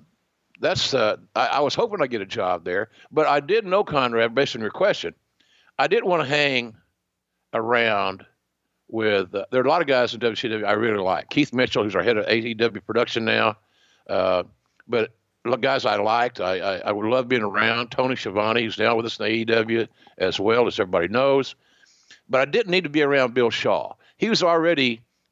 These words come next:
plotting against Bischoff. "Well, I'll take care of that. He works for me." Okay, big shot. Bill Shaw is like Andy Griffith on crack. Imagine Andy Griffith as a heel.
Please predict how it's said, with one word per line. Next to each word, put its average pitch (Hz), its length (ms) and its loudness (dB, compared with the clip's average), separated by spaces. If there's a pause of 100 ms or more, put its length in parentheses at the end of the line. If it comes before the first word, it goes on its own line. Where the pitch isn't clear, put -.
plotting 147 400 0
against 113 320 -10
Bischoff. 117 480 -4
"Well, 120 120 2
I'll 160 60 4
take 117 220 0
care 92 180 -2
of 87 80 -2
that. 87 140 -2
He 147 80 2
works 131 240 2
for - 100 -4
me." 87 320 -2 (160)
Okay, 92 280 2
big 82 200 -8
shot. 73 380 -4 (1000)
Bill 196 160 0
Shaw 190 240 2
is 156 80 0
like 139 200 0
Andy 170 220 2
Griffith 139 380 -2
on 98 100 -4
crack. - 480 -2 (280)
Imagine 185 520 0
Andy 180 280 2
Griffith 143 400 -2
as 104 80 -2
a 98 40 0
heel. 107 480 -4